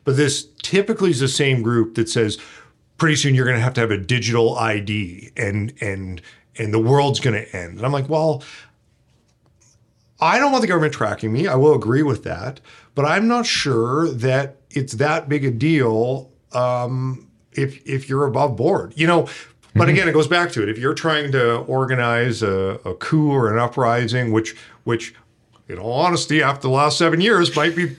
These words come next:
Speaker 1: might be justifiable.
Speaker 2: <laughs>
Speaker 1: Um,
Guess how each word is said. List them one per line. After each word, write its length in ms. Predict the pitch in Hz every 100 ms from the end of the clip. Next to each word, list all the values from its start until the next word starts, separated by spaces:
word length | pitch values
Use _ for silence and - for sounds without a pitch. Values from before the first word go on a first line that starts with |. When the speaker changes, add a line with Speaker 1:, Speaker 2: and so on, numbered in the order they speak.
| -
Speaker 1:
might 160 | 143 175
be 60 | 185
justifiable. 920 | 220 220 226 269 302 277 214 330 269
Speaker 2:
<laughs> 40 | - - -
Speaker 1:
Um, 880 | - - 175 175 175 180 180 180 190